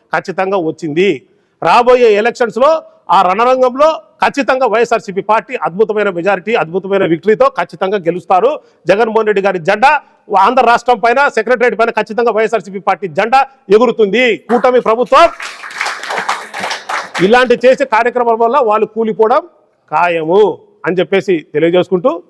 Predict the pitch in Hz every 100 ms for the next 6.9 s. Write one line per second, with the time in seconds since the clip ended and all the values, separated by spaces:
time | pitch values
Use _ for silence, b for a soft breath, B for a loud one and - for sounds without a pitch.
0 | - 170 240 262 240 233 240 233 208 -
1 | 262 269 226 208 - 196 190 190 170 180
2 | 180 190 247 320 _ _ - 185 277 311
3 | 311 302 277 226 220 247 240 233 233 151
4 | 180 196 - 165 156 220 208 262 226 196
5 | 170 190 170 131 220 254 277 269 233 240
6 | 214 - _ _ _ _ _ 165 220